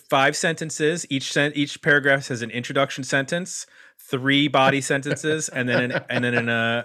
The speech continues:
Speaker 1: outro sentence, just like we were taught in grade school. Uh, so he, I'm, I'm gonna paraphrase some of this down. Um, he said he, he compared him to Pr-, Primal Scream, who frus-, frustrates him.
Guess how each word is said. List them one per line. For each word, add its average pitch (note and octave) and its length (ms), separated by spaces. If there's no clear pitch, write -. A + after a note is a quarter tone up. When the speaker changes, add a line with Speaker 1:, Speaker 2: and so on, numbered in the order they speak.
Speaker 1:
outro A#2+ 580
sentence, A2+ 520
just C#3+ 300
like D3 140
we C#3+ 160
were C#3 100
taught B2 400
in C3+ 120
grade E3 220
school. F2+ 360
Uh, F#2+ 320
so E3 380
he, F3+ 300
I'm, D#3 280
I'm D3 80
gonna D#3 180
paraphrase B2+ 1000
some A#2 220
of A2 60
this G#2 160
down. G2+ 460
Um, A#2+ 240
he C#3+ 100
said D3 160
he, C#3 60
he C#3 160
compared E3+ 300
him G3 80
to D#3+ 40
Pr-, - 300
Primal D3 260
Scream, C3 400
who A#2+ 340
frus-, - 400
frustrates C3+ 520
him. G2 320